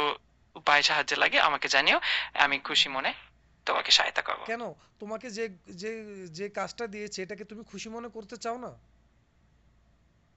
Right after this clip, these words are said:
Speaker 1: আমি আসলে খুবই খুশি মনে তোমার সাহায্য করতে চাই।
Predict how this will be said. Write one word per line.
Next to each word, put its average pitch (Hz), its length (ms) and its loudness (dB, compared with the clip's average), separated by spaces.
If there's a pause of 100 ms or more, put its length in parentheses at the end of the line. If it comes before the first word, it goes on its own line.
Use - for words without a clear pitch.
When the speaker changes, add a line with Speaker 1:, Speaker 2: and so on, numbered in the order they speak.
(1000)
Speaker 1:
আমি 185 260 4
আসলে 196 280 6
খুবই 190 340 -4
খুশি 175 260 -2
মনে 156 220 2
তোমার 151 240 2
সাহায্য 160 380 0
করতে 151 320 -2
চাই। - 220 6